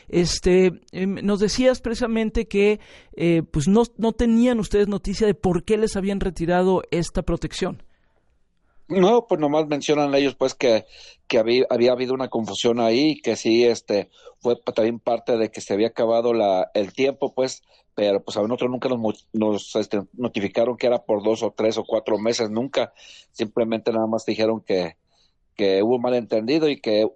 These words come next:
Speaker 2: que otra fue de que, pues, ya había sido, se había cumplido el tiempo de la,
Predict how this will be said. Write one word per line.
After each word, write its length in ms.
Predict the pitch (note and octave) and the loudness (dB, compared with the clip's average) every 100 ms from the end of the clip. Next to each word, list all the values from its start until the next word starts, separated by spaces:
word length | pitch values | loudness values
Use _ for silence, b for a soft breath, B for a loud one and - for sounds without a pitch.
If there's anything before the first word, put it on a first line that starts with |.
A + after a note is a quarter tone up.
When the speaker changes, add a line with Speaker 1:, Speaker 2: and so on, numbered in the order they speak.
| - | -12
Speaker 2:
que 320 | - G2+ G2+ G#2 | -2 0 2 2
otra 320 | A#2+ - - | 0 -2 -4
fue 160 | B2 | 0
de 140 | A#2+ B2 | 0 0
que, 180 | - G2+ | -4 -8
pues, 160 | G2+ | -4
ya 120 | G2+ | -2
había 180 | G#2+ A2 | 0 -2
sido, 400 | G#2+ A#2 A2+ G2+ _ _ _ _ | -2 -2 -2 -2 _ _ _ _
se 80 | - | -2
había 120 | G#2+ | -2
cumplido 280 | A2+ A#2 B2 | -2 -2 -2
el 80 | B2 | 0
tiempo 400 | - A#2 B2 A2+ | -4 -4 -2 0
de 160 | G#2 | 2
la, 340 | F#2+ F2+ F2 | 2 0 -4